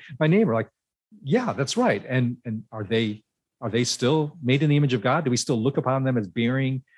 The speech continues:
some intrinsic dignity and worth because they're human? We'd say, "Sh-, yes, of course," right? The same logic applies to institutions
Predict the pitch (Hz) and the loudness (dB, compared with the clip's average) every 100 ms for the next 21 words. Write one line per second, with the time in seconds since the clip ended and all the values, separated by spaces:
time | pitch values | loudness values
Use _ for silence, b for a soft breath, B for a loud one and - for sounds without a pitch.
0 | b _ 120 110 101 - 147 147 135 117 | b _ -2 -2 -2 -4 0 2 2 -2
1 | 95 117 127 127 127 120 113 98 101 120 | -2 -4 -2 0 0 0 -4 -4 -2 -2
2 | 180 - _ _ _ - - 123 101 101 | -2 -6 _ _ _ -12 -4 -2 0 -4
3 | - 123 120 160 208 208 - 127 139 139 | -4 0 2 4 2 -2 -8 -4 0 0
4 | 127 - - 143 170 254 - - 151 - | 0 -4 -8 -2 -2 -2 -4 -6 -10 -4
5 | 135 123 127 B B - 156 233 226 165 | -2 0 -2 B B -4 0 2 4 4
6 | 156 147 143 - 120 110 - 110 104 - | 2 2 -2 -6 -8 -8 -8 -10 -10 -6
7 | 151 170 - - - | -4 -4 -8 -14 -20